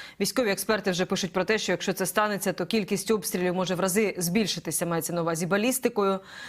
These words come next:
Е, чи, м, відомо вам, або, можливо, десь бачили інформацію, яка кількість може бути цих ракет, що це за ракети,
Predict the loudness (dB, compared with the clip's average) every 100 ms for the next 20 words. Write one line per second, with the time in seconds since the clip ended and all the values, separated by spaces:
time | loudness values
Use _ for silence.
0 | -16 -14 -2 2 4 4 2 2 2 4
1 | 4 4 2 0 0 0 2 2 4 2
2 | 2 2 4 2 2 0 0 2 2 2
3 | 2 0 0 2 2 0 0 0 0 -2
4 | 2 0 2 2 2 2 2 0 0 0
5 | 0 0 -4 -2 -2 0 0 0 -2 -2
6 | -2 -2 -2 -2 -2 -2 0 -2 -2 -2
7 | 0 0 0 0 -2 0 -2 0 -2 0
8 | -2